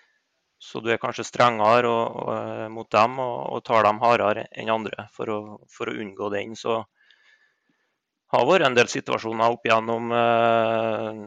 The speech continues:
det smeller fort, da, og, men, men det går også over fort. Vi er jo veldig sånn enige sånn innad i familien, sånn fotballmessig, og måten vi skal spille på,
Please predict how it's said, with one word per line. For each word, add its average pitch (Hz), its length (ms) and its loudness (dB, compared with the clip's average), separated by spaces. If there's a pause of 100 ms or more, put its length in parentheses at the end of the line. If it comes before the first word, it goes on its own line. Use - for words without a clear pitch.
det 123 100 -2
smeller 117 380 0
fort, 131 240 -10 (100)
da, 165 300 8
og, 131 480 2
men, 143 160 -8
men 139 100 -2
det 139 80 -2
går 135 160 2
også 117 280 4 (180)
over 107 180 0
fort. - 380 -8 (160)
Vi - 80 -4
er 123 80 0
jo - 20 0
veldig 117 260 6
sånn 123 220 -2
enige 117 600 4
sånn 117 200 -4
innad 107 280 0
i 101 80 -4
familien, 107 480 -2
sånn 113 180 -12
fotballmessig, 101 960 -6
og 107 80 -8
måten 107 340 -8
vi 101 60 -12
skal - 180 -12
spille - 420 -4 (100)
på, 107 80 -8